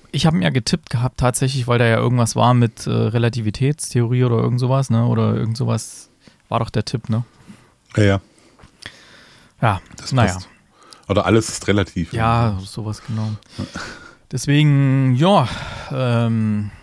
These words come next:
Speaker 1: kann man nicht weiter zu sagen. Beim, in der nächsten Woche sind wir dann wieder in der Sneak Preview, da können wir dann ausführlicher drüber berichten.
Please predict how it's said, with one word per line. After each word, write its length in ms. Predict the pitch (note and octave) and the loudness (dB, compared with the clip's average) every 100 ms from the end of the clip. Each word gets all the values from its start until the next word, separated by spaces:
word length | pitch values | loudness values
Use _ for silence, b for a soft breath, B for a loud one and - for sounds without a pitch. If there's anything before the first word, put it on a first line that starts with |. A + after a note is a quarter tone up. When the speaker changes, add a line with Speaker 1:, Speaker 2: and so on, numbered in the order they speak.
| B B B B - _ - | B B B B -20 _ -6
Speaker 1:
kann 120 | B2+ | -2
man 120 | B2 | 0
nicht 120 | B2 | 0
weiter 220 | B2+ B2 A#2 | 0 0 0
zu 80 | |
sagen. 360 | C#3 C3+ D3 C3 | 0 2 0 0
Beim, 420 | A#2 A#2+ A#2 A#2 B B B B | 0 0 0 -2 B B B B
in 60 | B2 | 0
der 80 | A#2+ | 2
nächsten 300 | C#3+ - B2 | 2 2 2
Woche 160 | B2+ | 4
sind 100 | A#2 | 4
wir 80 | D3+ | 4
dann 160 | C#3 C3 | 4 4
wieder 220 | C3 B2 | 4 4
in 80 | A#2 | 2
der 100 | A#2+ | 0
Sneak 240 | - B2 | -2 -4
Preview, 320 | - C3 B2 | -2 0 2
da 80 | G#2+ | 0
können 220 | - B2 | 0 0
wir 40 | A#2+ | 2
dann 140 | G#2+ | 0
ausführlicher 680 | - C3 - A#2+ A2+ A#2 A2 | -2 -4 -2 0 0 0 -2
drüber 280 | - A#2 G#2+ | -2 0 0
berichten. 640 | G#2+ A#2+ - B2+ A#2+ A#2 | 0 -2 0 2 2 2